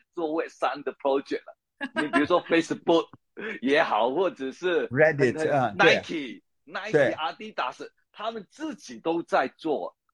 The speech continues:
Speaker 1: F T啊，然后自己在研究各种各样的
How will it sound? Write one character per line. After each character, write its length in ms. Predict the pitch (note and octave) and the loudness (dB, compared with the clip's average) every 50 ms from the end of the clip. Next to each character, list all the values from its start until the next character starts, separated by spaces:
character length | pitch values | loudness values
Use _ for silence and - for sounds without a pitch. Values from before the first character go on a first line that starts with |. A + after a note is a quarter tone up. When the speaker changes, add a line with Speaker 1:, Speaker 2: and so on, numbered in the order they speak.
| _ _ _ _ _ _ _ _ - | _ _ _ _ _ _ _ _ 0
Speaker 1:
F 240 | C3 C3 D3 C3 - | 0 0 0 -2 -8
T 300 | - - - B2 B2 C3+ | -16 -12 -8 -6 -2 0
啊， 460 | C3 B2 A#2 A2+ A2 A2 A2 G#2+ G#2+ A2 | 2 4 4 4 2 0 -2 -4 -8 -10
然 160 | G2+ G2 A2 | -10 -8 -6
后 280 | C#3 C3+ A#2+ A2+ G2+ - _ _ _ _ _ | -6 -6 -8 -8 -10 -14 _ _ _ _ _
自 100 | - E3+ | -20 -20
己 180 | - - G#2 - | -18 -18 -18 -6
在 200 | - - C#3 C3 | 0 2 4 4
研 260 | B2 A2 G#2 G2+ A2+ | 4 2 0 -2 -2
究 120 | G#2+ C#3 C3 | -2 -4 -2
各 200 | - - D#3 C3+ | 0 2 2 2
种 180 | - G2+ F#2+ F#2 | 2 0 -8 -2
各 100 | - B2+ | 2 4
样 180 | C3+ C3 B2 A#2+ - A2 G#2 G#2+ | 4 6 4 4 0 -4 -4 0
的 280 | A2+ A2 G#2+ G2+ F#2+ | 4 4 6 6 4